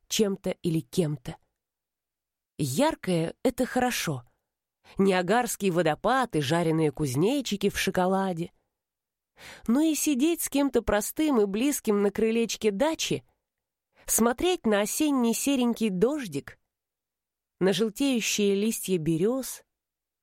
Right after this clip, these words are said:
слушать шум поезда вдалеке, грибы чистить для жарёхи.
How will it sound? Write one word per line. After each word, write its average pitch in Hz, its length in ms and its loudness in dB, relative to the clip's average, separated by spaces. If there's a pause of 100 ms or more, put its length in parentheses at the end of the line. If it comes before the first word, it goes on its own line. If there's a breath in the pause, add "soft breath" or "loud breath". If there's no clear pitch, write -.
(540 loud breath)
слушать 320 420 0
шум 226 300 0
поезда 247 500 0
вдалеке, 202 720 -2 (480)
грибы 180 460 0
чистить 233 540 -2
для 202 200 2
жарёхи. 214 640 -2